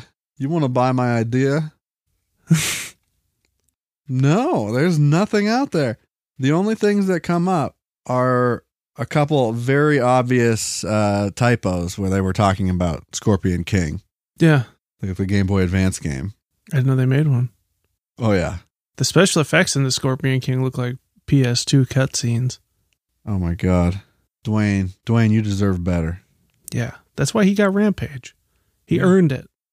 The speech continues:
Speaker 1: Yeah, <laughs> that's right. <laughs> Okay. You wanna check our horoscopes pretty quick?
Speaker 2: Yeah.
Speaker 1: Let's see what the gods say about today. Horoscopes are known to be, um,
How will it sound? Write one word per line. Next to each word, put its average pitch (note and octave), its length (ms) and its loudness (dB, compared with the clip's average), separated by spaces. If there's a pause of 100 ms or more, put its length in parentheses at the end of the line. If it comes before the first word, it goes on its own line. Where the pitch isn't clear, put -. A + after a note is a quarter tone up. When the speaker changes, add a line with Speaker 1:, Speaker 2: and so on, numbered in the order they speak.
Speaker 1:
Yeah, A#2+ 200 4 (100)
<laughs> - 80 -2
that's A2 300 -2
right. C#3 440 2
<laughs> G#3 460 2 (360)
Okay. C3 280 2
You - 520 -8
wanna A2 80 4
check C3 180 4
our A#2+ 100 2
horoscopes D3+ 760 0
pretty G#3 180 -2
quick? A3 360 -2 (320)
Speaker 2:
Yeah. G#3+ 260 2 (420)
Speaker 1:
Let's D#3 240 -4
see G#3 120 2
what F3+ 180 4
the C3+ 100 2
gods A#2 540 4
say F2 600 -2 (540)
about G2 300 0
today. F#2+ 520 0 (480)
Horoscopes C#3+ 580 0
are A2 140 2
known A2 240 2
to G2+ 80 -2
be, F#2+ 360 0 (840)
um, C#2+ 440 -14